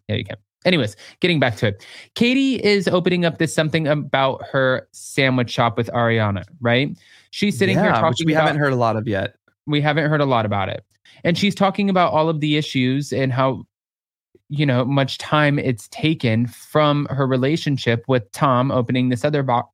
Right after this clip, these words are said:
Speaker 1: this bar with Tom. Well, you would think that you would have a little bit more understanding, compassion, if that was really the problem, you would think that you would have a little bit more understanding, considering you are about to go through the exact same process,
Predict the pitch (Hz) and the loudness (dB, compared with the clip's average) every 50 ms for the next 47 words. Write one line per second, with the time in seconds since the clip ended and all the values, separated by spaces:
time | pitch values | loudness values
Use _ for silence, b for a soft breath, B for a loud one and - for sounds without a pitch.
0 | _ - 135 123 - 123 113 - - 120 117 110 113 123 120 123 117 120 - 196 | _ -12 -8 -2 -2 -2 -2 0 0 0 2 2 2 2 0 0 -2 0 0 0
1 | 196 135 98 95 110 - _ _ _ _ _ _ B B B B B B 190 190 | 0 0 -2 -6 -10 -18 _ _ _ _ _ _ B B B B B B 2 2
2 | 185 160 - - _ _ _ _ _ - 165 214 190 220 214 - 208 208 226 233 | 2 0 -2 -6 _ _ _ _ _ -4 -2 0 0 0 -2 0 0 0 0 0
3 | 233 240 214 185 185 196 185 175 175 175 160 180 160 165 170 170 151 165 151 - | 0 -2 -2 0 0 -2 0 0 0 0 0 0 -2 -2 -2 -2 -2 -2 -4 -4
4 | 160 156 151 151 151 147 143 - - _ _ _ _ _ _ _ _ _ _ _ | -4 -2 -2 0 0 0 -2 -4 -6 _ _ _ _ _ _ _ _ _ _ _
5 | _ - - 202 214 190 196 190 - - 196 190 185 185 190 196 190 - - 185 | _ -4 -2 0 0 2 0 0 -2 0 -2 0 0 0 0 -2 -2 -2 -2 -2
6 | 170 147 - 165 165 175 190 180 - 190 175 170 165 - - _ _ _ _ _ | -2 -2 0 0 2 2 0 0 -2 -2 -2 -2 -4 -6 -10 _ _ _ _ _
7 | _ _ _ - 196 214 - - - - - 147 185 214 247 208 214 214 175 170 | _ _ _ -2 -2 -2 -2 -4 -12 -8 -2 0 2 2 2 0 -2 -4 -4 -2
8 | 190 220 208 208 185 165 147 - - 180 190 175 175 165 160 156 160 156 151 185 | -2 -2 0 0 -2 -2 -2 0 0 0 2 2 0 0 0 -2 -2 -2 -2 -2
9 | 180 170 185 165 156 156 151 147 151 139 151 139 156 156 151 156 131 143 147 143 | -2 -2 -2 -2 -2 -2 -2 -2 -2 -2 -2 -2 -2 -2 -2 -2 -2 -2 -2 -2
10 | 107 139 143 139 135 - - 160 151 147 143 143 143 135 - 151 123 - 170 160 | -2 -2 -2 -2 -2 -2 -2 -2 -2 -2 -2 -2 -4 -4 -4 -6 -4 -4 -4 -2
11 | 165 160 156 139 127 143 175 196 196 196 190 175 151 156 156 160 160 165 143 156 | -2 -2 -2 -2 -2 -2 -2 0 2 2 2 2 2 2 0 0 0 -2 -2 -2
12 | 160 156 - 160 151 143 139 147 143 139 131 120 110 101 139 143 147 151 147 - | -2 -2 -2 -2 -2 0 0 0 2 0 0 0 0 2 2 2 2 2 -2 -4
13 | - - 151 147 139 135 131 - 151 151 156 147 - - 120 113 117 113 | -6 -4 -2 -2 -2 -4 -2 -2 0 0 0 -2 -2 -4 -4 -2 -2 -4